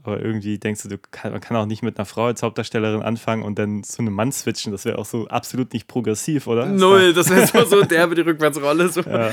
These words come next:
Speaker 2: von wegen, jetzt ist die Blondine weg, jetzt tragen wir doch, da folgen wir doch dem klassisch gut gebauten Kerl mit zwei Maschinenpistolen gleichzeitig in der Hand. Der sah ja wirklich kurz aus wie so eine Actionfigur mit seinen
Speaker 1: <laughs>
Speaker 2: Doppelmaschinengewehren <laughs> und so. Ähm, sehr gut,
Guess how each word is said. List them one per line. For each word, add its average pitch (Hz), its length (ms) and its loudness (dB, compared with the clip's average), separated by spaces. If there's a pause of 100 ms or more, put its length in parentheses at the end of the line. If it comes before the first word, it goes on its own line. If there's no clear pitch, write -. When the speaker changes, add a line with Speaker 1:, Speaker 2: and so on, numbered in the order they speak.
Speaker 2:
von 175 140 0
wegen, 156 140 0
jetzt 151 140 -2
ist 165 220 -6
die 165 60 -2
Blondine 156 520 -2
weg, 170 140 -2
jetzt 156 240 -6
tragen 151 260 -4
wir 151 100 -6
doch, 147 260 -8
da 135 120 -8
folgen 147 240 -2
wir 143 80 -2
doch 151 140 -2
dem 127 560 -6
klassisch 143 600 -6
gut 139 160 -16
gebauten 135 500 -6
Kerl 131 380 -2
mit 131 160 -10 (180)
zwei 127 360 -4
Maschinenpistolen 127 760 -8 (300)
gleichzeitig 135 580 0
in 139 60 -6
der 123 80 -2
Hand. 131 180 -4 (240)
Der 135 80 0
sah 139 120 2
ja 131 80 2
wirklich 139 240 -6
kurz 147 180 -4
aus 131 180 -4
wie 135 60 -10
so 131 80 -6
eine 131 140 -4
Actionfigur 131 680 -4
mit 131 160 -2
seinen 135 260 0
Speaker 1:
<laughs> 147 60 0
Speaker 2:
Doppelmaschinengewehren 151 1000 2 (220)
<laughs> - 0 -
und 165 200 0
so. 175 180 -2 (440)
Ähm, 127 320 -4 (760)
sehr 262 140 4
gut, 240 240 0